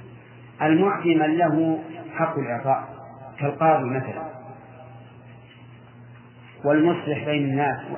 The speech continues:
المهم من له حق الإعطاء. وقول "بدعواهم" أي بادعائهم الشيء، سواء كان إثباتا أو نفيا.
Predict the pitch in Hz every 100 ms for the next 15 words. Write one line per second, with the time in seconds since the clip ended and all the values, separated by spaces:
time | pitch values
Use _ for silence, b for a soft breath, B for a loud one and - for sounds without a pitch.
0 | - - 180 202 196 202 202 - - -
1 | - 170 190 185 175 165 185 190 160 147
2 | 120 127 110 - - - - - - -
3 | - - - - - 131 175 175 170 165
4 | 156 185 185 190 - - - - - -
5 | - 160 160 165 151 139 139 151 147 143
6 | 139 143 - 151 - - - - - -
7 | - - - - - - - - - 151
8 | 165 165 160 170 180 175 160 - 175 196
9 | 202 196 208 202 - 160 160 151 -